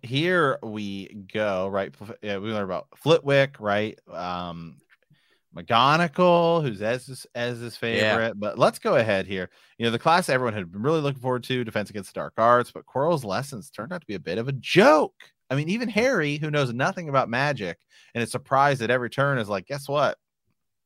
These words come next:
Speaker 1: It's kind of a joke.
Speaker 2: Yeah, kind of a joke.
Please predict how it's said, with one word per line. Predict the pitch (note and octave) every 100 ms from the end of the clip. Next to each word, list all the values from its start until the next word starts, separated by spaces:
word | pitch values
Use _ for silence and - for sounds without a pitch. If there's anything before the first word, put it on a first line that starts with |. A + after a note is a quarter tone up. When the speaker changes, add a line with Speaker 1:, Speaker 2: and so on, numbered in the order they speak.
| _
Speaker 1:
It's | - -
kind | B2 G#2+
of |
a | D#2+ D2
joke. | - A2 A#2 F2+ - _ _ _ _ _ _ _
Speaker 2:
Yeah, | G2 G2+ F2+ - _ _ _
kind | G2 G2+ G#2+
of | G#2+
a |
joke. | G2+ G2 F2+ E2+